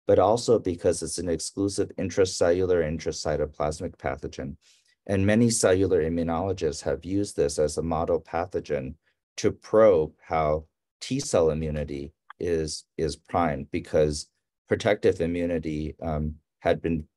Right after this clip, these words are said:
pretty clearly shown to be exclusively mediated by T cells with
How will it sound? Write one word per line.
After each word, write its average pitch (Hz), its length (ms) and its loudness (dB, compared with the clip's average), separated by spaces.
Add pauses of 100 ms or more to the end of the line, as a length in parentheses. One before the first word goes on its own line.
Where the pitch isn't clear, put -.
pretty 117 280 0
clearly 101 440 4
shown 92 540 0
to 82 140 -6
be 80 220 -2
exclusively 87 720 -2
mediated 80 580 -4
by 69 200 -4
T 80 200 -8
cells 69 400 -2
with 78 220 0